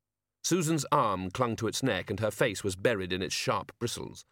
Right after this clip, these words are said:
She could feel the heat under her. It was like riding a furnace. And it stank of sweat and blood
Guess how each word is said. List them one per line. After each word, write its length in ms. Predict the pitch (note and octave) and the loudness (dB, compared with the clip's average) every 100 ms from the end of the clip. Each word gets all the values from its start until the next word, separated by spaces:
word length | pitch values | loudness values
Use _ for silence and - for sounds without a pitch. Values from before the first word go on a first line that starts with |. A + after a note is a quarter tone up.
| _ _ | _ _
She 160 | - C3+ | -2 0
could 120 | C3+ | 0
feel 280 | - E3 A2 | 0 0 2
the 80 | G#2 | -2
heat 360 | - C#3 - - | -2 -4 -2 0
under 240 | B2+ G2 | 0 0
her. 280 | - - - _ _ _ _ - | -4 -10 -12 _ _ _ _ -2
It 80 | |
was 120 | B2+ C#3 | 2 4
like 220 | C#3 - _ _ _ | 2 0 _ _ _
riding 480 | A#2 C#3 D3 C3 B2+ | 2 4 4 4 2
a 80 | A2 | -2
furnace. 680 | - C#3+ G#2+ F2 - - - _ _ _ _ _ - | 0 0 0 -2 -8 -10 -14 _ _ _ _ _ 0
And 160 | B2+ B2 | 2 2
it 100 | - | 2
stank 400 | - C3+ G2 G#2+ | 2 2 2 -2
of 100 | - | 0
sweat 460 | - B2 - - _ _ _ - | 2 0 0 -14 _ _ _ -6
and 180 | G#2 | -2
blood 380 | - A#2 - - | 2 2 0 -10